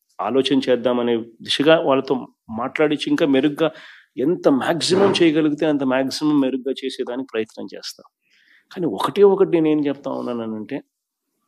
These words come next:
please get practical here.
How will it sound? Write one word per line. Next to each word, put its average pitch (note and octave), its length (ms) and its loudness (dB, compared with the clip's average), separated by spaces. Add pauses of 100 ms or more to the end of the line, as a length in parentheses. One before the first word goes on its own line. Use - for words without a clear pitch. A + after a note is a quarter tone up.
(540)
please F3+ 320 -2
get D3 220 4 (340)
practical A2 500 -2
here. - 300 -16